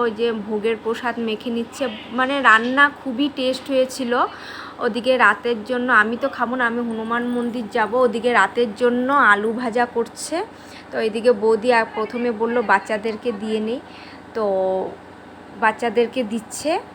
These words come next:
এখানে খিচুড়ি, তারপরে মেশানো তরকারি, ঘ্যাট, আর রাতের যে, আর আলুর দম,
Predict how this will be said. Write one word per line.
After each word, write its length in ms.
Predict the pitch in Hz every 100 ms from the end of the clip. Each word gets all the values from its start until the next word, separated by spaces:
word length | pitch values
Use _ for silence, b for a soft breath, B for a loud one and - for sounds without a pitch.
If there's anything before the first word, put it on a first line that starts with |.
| - -
এখানে 300 | 214 233 233 233
খিচুড়ি, 600 | - 226 - 247 240 247 247 247 B B B B -
তারপরে 720 | 190 185 196 202 202 220 226
মেশানো 540 | 226 226 220 226 226 240
তরকারি, 720 | 233 214 208 226 226 233 233 233 - - 180
ঘ্যাট, 720 | 214 214 220 226 226 240 247 240 - B B
আর 340 | - 185 185 185 196
রাতের 400 | 208 214 240 226 208 - -
যে, 80 | 226
আর 160 | 208 202 -
আলুর 240 | 233 262 208
দম, 180 | 190 185